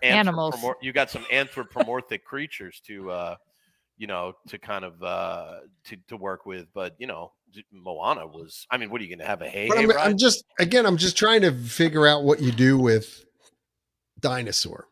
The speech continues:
Speaker 3: Like, and, and I'm picturing the ride. Okay, so I'm picturing in its California incarnation as Indy, and picturing it in the East Coast incarnation as Dinosaur, and, like, trying to figure out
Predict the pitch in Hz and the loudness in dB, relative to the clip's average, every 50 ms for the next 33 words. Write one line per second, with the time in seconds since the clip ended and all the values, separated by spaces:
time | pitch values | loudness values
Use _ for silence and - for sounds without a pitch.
0 | _ _ _ _ _ _ - 113 110 98 92 - _ _ _ _ _ _ _ _ | _ _ _ _ _ _ -4 -2 -2 -2 -4 -8 _ _ _ _ _ _ _ _
1 | _ _ _ _ _ - - - - - 120 113 110 107 110 110 107 104 104 _ | _ _ _ _ _ -6 -6 -4 -4 -4 -4 -2 -2 0 0 -2 -2 -4 -6 _
2 | _ - 156 165 156 - 180 170 156 147 143 131 120 117 117 117 117 117 113 - | _ 0 2 4 4 4 6 6 6 8 8 8 8 8 8 6 6 4 4 4
3 | - 120 113 113 110 - - 131 127 120 117 - 190 196 - 196 196 180 165 160 | 4 4 4 4 2 2 2 2 2 2 2 2 0 0 2 0 2 2 4 4
4 | 147 135 131 123 - - - 135 127 131 123 113 - 151 156 170 170 165 160 160 | 4 4 4 2 0 0 0 0 2 0 -2 -2 0 0 0 2 2 2 2 0
5 | 151 151 151 127 - 131 135 131 127 120 113 - - 120 107 95 95 104 123 135 | 0 0 -2 0 0 0 0 0 0 0 0 -2 -2 -4 -4 -4 -4 -2 0 0
6 | 135 131 123 123 120 120 123 120 117 - - - - - - - _ - 123 117 | 0 0 0 0 0 0 0 -2 -4 -6 -14 -20 -20 -20 -20 -18 _ -2 0 2
7 | 117 113 113 113 127 - - 147 - 151 147 147 - 143 135 123 120 117 120 113 | 2 2 0 -2 -4 -6 -6 -2 2 2 2 2 4 4 4 4 4 4 2 2
8 | 107 113 110 107 107 104 101 104 117 123 120 117 107 104 104 104 - - 151 143 | 2 0 -4 -4 -4 -6 -8 -8 -10 -10 -6 -6 -4 -6 -6 -8 -8 -4 -2 -2
9 | 135 - - - 120 117 113 - - - _ _ _ _ - 120 110 98 110 110 | 0 0 0 2 2 2 2 0 -4 -8 _ _ _ _ -4 -4 -2 0 -2 -2
10 | 104 101 101 101 - - 104 98 101 101 - 98 95 95 95 95 92 90 - - | -2 -2 -4 -4 -4 -4 -4 -4 -6 -6 -8 -10 -10 -8 -8 -6 -6 -6 -6 -6
11 | - _ _ _ _ _ _ _ _ _ _ _ _ _ _ _ _ - - 151 | -8 _ _ _ _ _ _ _ _ _ _ _ _ _ _ _ _ 0 2 4
12 | 156 156 143 127 - - 123 113 107 104 104 104 101 101 101 104 98 104 110 110 | 4 6 4 4 4 4 4 4 4 2 0 0 0 -2 -2 -4 -2 0 0 0
13 | 101 - - - 120 127 127 123 120 117 113 101 - - - 117 104 104 107 104 | 0 -2 -2 0 2 2 4 4 4 4 2 2 0 -2 -4 -4 -2 -2 -2 -2
14 | 104 104 104 104 101 98 | 0 0 0 -2 -2 -4